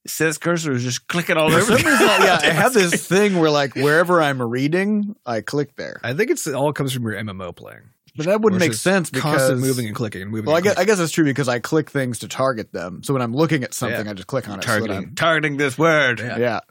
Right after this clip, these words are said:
Speaker 2: So I'm, I have to target things to click on them.
Speaker 3: That's wherever your focus is, is where a
Speaker 2: It's
Speaker 3: click has to
Speaker 2: true.
Speaker 3: happen.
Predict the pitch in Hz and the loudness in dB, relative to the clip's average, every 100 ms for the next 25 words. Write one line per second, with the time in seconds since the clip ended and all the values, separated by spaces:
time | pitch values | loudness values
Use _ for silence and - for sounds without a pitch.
0 | - - 123 123 139 147 - - 156 147 | -6 -2 0 0 -2 -2 -2 -2 0 0
1 | 135 - 117 98 101 - - 123 113 92 | -2 -6 -8 -6 -8 -10 -6 -4 -4 -6
2 | 90 90 120 131 139 117 104 123 123 95 | -6 -8 -4 -2 0 -2 -4 -6 -6 -8
3 | 92 78 87 92 82 113 110 113 101 90 | -10 -12 -12 -10 -10 -10 -8 -6 -6 -6
4 | - 117 | -10 -16